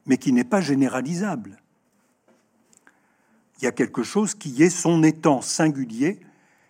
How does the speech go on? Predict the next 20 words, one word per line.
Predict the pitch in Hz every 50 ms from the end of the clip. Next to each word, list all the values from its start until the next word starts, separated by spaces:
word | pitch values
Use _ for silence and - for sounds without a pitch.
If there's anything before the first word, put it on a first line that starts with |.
| _ _ _
qui | _ - 160 156
mérite | 147 143 139 135 135 185 190 -
son | - - - - 190 185
nom | 165 147 135 -
propre, | - - - 117 113 - - - - - _ _ _ _ _ _ _ _ _ _ _ _ _ _
c'est-à-dire | _ - - 127 113 - 120 107 107 120 139 165 196 185 - - - _ _ _
qui | - - 139 127 127 156
est | 151
chez | - - - - 180 175
lui | 139 143 147 170 180 170
la | - 110 135 156 151
marque, | 131 139 151 - - - - - _ _ _ _ _ _ _ _ _
chez | - - - 180 180
chaque | 180 - 180 151 - -
sujet, | - - 143 120 117 135 139 - - - _ _ _ -
la | - 120 143 143
marque | 127 131 135 135 - - _ - _ _ _ _ _ _ _ -
de | 113 131 143
sa | 139 - 139 117
différence | 113 117 110 - 131 117 104 123 123 131 - - -